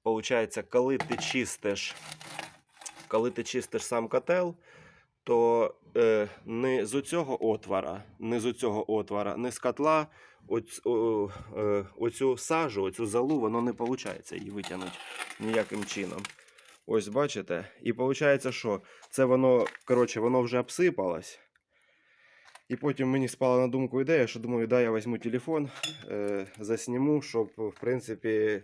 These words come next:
люди мали на увазі, що бажано ось зараз весна, ми вже, в принципі, якщо підтаплюємо, то газом, то бажано я ось перечищу це все колено. І с-, с-, в мене є спеціальна щітка, сам зробив, відео є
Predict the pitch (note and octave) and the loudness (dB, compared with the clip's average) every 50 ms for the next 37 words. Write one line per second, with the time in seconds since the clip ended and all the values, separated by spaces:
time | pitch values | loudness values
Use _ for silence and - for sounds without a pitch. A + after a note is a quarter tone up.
0 | - A2+ A#2 A#2+ A#2+ A2+ G#2+ A2+ A#2 A2+ A2 G#2+ G#2+ A2 A#2 A#2+ C3 D3+ C#3+ A#2+ | -6 -2 -2 0 0 0 0 2 2 2 2 2 2 2 4 4 4 4 2 2
1 | G#2+ G2+ - - A2 G#2+ F#2+ E2 D#2+ - - - _ - F#2 A#2+ A#2 G#2 G#2+ A2 | 0 -4 -4 -4 -4 -4 -4 -6 -8 -12 -14 -20 _ -2 2 2 2 2 0 -2
2 | G#2 G2+ G2+ G2 F#2+ - - - G#2+ G2 G2 F#2+ F#2+ - G#2 A2 A#2+ - - D#3+ | -2 0 0 0 -2 -4 -2 -2 0 0 0 -2 -4 -4 -4 -4 -4 -4 -4 -4
3 | E3+ E3+ E3 D3+ B2 A#2 A#2 G#2 F#2 G#2+ G2 - A#2 A2+ G#2+ - G#2+ G2+ - G#2+ | -4 -4 -4 -4 -4 -4 -2 -2 -4 -6 -6 -4 -4 -6 -4 -6 -8 -10 -8 -6
4 | G#2+ G#2+ G2+ - - F#2 - A2 - - A#2+ A2 - - G#2 G#2 G2+ G2+ - A#2+ | -6 -6 -6 -8 -10 -10 -8 -10 -6 -2 -2 -2 -2 -2 -4 -4 -4 -4 -4 -6
5 | A#2 B2+ D#3+ E3+ D#3+ C#3+ C#3 C3 C3+ C3 _ _ _ _ _ _ _ _ _ _ | -2 0 0 0 0 0 -2 -6 -6 -10 _ _ _ _ _ _ _ _ _ _
6 | _ _ _ _ _ _ _ - A#2 A2 G2+ G2+ B2+ C#3+ C3+ B2+ B2 A#2 A#2 A2+ | _ _ _ _ _ _ _ -2 -2 -2 0 2 2 2 2 2 2 2 2 0
7 | A2 A2 - - A2 A2+ A#2 A#2 G#2+ G#2 G2+ - - - - _ _ - A#2+ A2+ | -2 -2 -6 -6 -2 0 2 2 2 2 0 -2 -6 -12 -20 _ _ -4 0 0
8 | A#2 G#2+ - - A#2+ G#2 - - A2 G#2 - - B2 A#2 A2+ - D#3 D3 D3 C#3+ | 0 0 -2 -2 -4 -4 -2 -4 -6 -6 -4 -2 -2 -2 -2 -4 -6 -6 -4 -4
9 | C#3+ D3+ E3 E3 E3 D#3 D#3+ E3+ - _ _ _ - - - - _ _ _ - | -2 0 0 0 -2 -4 -6 -8 -12 _ _ _ -20 -20 -20 -20 _ _ _ -4
10 | C3+ D3+ D#3 D3 C#3 - - - - F#2 G#2+ - - A#2+ A#2+ A#2 A2+ A#2 A2+ A2+ | -2 0 0 0 -2 -4 -8 -8 -8 -8 -8 -8 -4 -2 0 0 2 2 0 0
11 | - - - A2+ - - A#2 A2+ A2 A2 G#2+ G#2+ - - - E3+ - - B2+ A#2 | -2 -4 -6 -8 -4 0 2 2 2 2 0 -2 -4 -4 -4 -4 -4 -4 -6 -4
12 | - C#3 B2+ B2 A#2 A#2 A#2 A#2 A2+ A2+ A#2 A#2 A2 A2 - _ G2+ G2+ A#2 A#2+ | -4 -4 -4 -4 -4 -2 -4 -2 -2 -2 -2 -2 -2 -4 -8 _ -8 -2 -2 0
13 | G#2 G#2 G#2+ G#2 G#2+ | 2 2 2 2 2